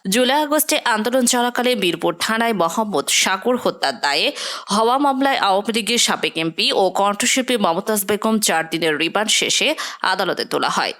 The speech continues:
এ সময় পুলিশের সঙ্গে নেতাকর্মীদের ধাক্কাধাক্কির ঘটনা ঘটে। কড়া নিরাপত্তা বেষ্টনী উপেক্ষা করে মমতাজের বহনকারী প্রিজন ভ্যানকে লক্ষ্য করে অসংখ্য ডিম ও জুতা নিক্ষেপ করেন উপস্থিত বিএনপি নেতাকর্মী সহ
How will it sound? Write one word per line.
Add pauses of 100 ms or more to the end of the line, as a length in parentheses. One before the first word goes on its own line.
(160)
এ
সময় (340)
পুলিশের
সঙ্গে
নেতাকর্মীদের
ধাক্কাধাক্কির
ঘটনা
ঘটে। (140)
কড়া
নিরাপত্তা
বেষ্টনী
উপেক্ষা
করে (360)
মমতাজের
বহনকারী
প্রিজন
ভ্যানকে
লক্ষ্য
করে
অসংখ্য
ডিম
ও
জুতা
নিক্ষেপ
করেন (320)
উপস্থিত
বিএনপি
নেতাকর্মী
সহ